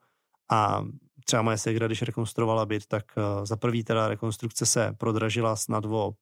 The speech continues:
čtyřicet procent víc, než bylo původně v plánu a, eh, to vyvstekání se s některýma těma <laughs> řemeslníkama bylo fakt jako úžasný. Takže není to určitě cesta pro každýho.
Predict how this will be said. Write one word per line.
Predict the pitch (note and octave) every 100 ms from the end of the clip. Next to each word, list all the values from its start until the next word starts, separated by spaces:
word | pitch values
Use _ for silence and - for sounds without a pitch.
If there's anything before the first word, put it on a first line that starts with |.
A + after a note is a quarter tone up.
| _ _ _
čtyřicet | - A#2 G#2+ B2+
procent | A2+ A2 - A#2 A2+ - _ _ _ _ -
víc, | A#2+ -
než | A#2+ G#2 - G#2+
bylo | A#2 A2
původně | A2+ A2+ A2+
v | A2
plánu | G2+ G2 A#2 A#2+ A#2+ _ _ _ -
a, | A2 G#2+ G#2 G2+ - A#2
eh, | G#2 G#2 G#2 -
to | C3
vyvstekání | A2+ A2 C3+ A#2 A#2 A2 A2
se | - A2+
s |
některýma | A2+ - A2 G#2+ G#2+
těma | A2+ A2 G#2+ G#2 -
<laughs> | - C3 - - _
řemeslníkama | B2 A2+ G#2 A2 G#2+ A#2 G2+
bylo | G2+ G2+
fakt | G#2+
jako | G2+ G#2
úžasný. | G2+ G2+ G2 - G2
Takže | F#2+ G2+ G#2 G2 - - -
není | C#3
to | C#3
určitě | B2+ - A#2+
cesta | A2+ -
pro | G2 G2+
každýho. | G2 G2 G2+ G2+